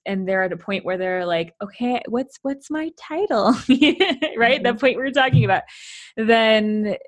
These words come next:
Speaker 1: like, often they're,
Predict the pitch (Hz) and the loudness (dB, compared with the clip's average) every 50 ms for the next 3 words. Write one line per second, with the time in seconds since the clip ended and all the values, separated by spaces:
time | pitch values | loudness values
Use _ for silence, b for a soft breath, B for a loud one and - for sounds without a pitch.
0 | _ _ - - 220 214 - - - 196 202 254 285 - - - 277 254 226 214 | _ _ 0 2 2 2 2 2 2 4 4 4 2 -2 -4 0 2 2 4 4
1 | 208 208 208 208 - - _ _ _ - 190 180 180 208 208 214 233 254 262 262 | 2 0 0 -2 -4 -8 _ _ _ -12 -10 -4 0 2 2 4 6 6 6 6
2 | 254 226 208 202 - | 6 6 6 4 2